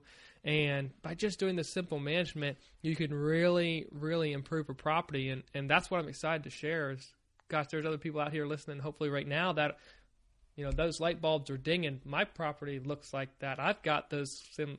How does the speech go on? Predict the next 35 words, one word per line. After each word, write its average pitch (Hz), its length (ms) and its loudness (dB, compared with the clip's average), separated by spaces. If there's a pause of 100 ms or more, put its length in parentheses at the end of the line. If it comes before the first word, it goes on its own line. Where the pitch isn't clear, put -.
(140)
similar 151 280 -4
types 147 300 -2
of 139 80 -12
field 151 220 -2
that 139 100 -2
I 151 80 2
might 156 200 -4
be 151 60 -4
able 139 120 -4
to - 60 -14
convert, 143 360 -6
and, 131 140 -10 (420)
you 143 80 -4
know, 135 40 -4
cattle 165 300 4
can 156 140 -4
still 147 200 -2
benefit 160 460 0 (160)
from 135 240 -4
them. 139 240 -2
But, 135 220 -2 (340)
you - 80 -8
know, 131 80 -10 (220)
all 180 240 6
these 185 260 -2
things 175 160 -2
that 160 100 -2
we're 139 100 -6
gonna 139 180 -4
share, 156 500 0 (380)
um, 131 520 -4
are 147 140 0
doable. 180 400 -2 (140)
They're 160 120 0
realistic. 185 680 2